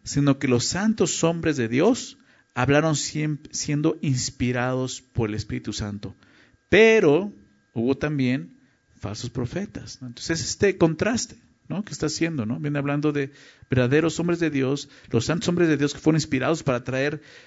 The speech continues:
la escritura que está en nuestras manos, pero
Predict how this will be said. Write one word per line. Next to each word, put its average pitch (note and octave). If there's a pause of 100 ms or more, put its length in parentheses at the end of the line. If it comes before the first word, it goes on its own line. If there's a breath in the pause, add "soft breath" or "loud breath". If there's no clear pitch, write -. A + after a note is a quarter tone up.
la C3+
escritura F3+ (160)
que -
está C#3+
en C#3+
nuestras C#3+
manos, D3 (320 loud breath)
pero D3